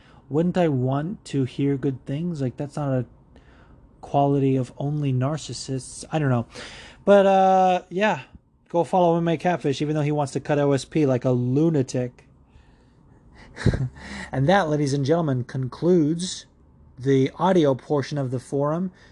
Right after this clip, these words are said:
Um, you can always send in, uh, a voice question at any time,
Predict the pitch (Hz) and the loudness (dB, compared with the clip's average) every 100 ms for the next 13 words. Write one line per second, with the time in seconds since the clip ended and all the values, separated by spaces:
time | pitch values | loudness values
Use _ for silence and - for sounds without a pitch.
0 | _ 139 135 135 131 147 147 156 151 196 | _ -4 0 0 -2 -6 -2 0 2 4
1 | 196 - - 175 170 170 170 170 165 - | 2 0 -2 -2 2 2 2 0 -6 -10
2 | _ _ _ _ _ _ _ _ _ _ | _ _ _ _ _ _ _ _ _ _
3 | _ - - - 139 143 143 127 147 147 | _ -20 -20 -6 0 2 2 4 2 2
4 | - 156 - 160 165 - 151 156 151 131 | 2 0 0 -4 -6 -6 -4 -2 -2 0
5 | 151 151 156 170 | 0 2 0 -4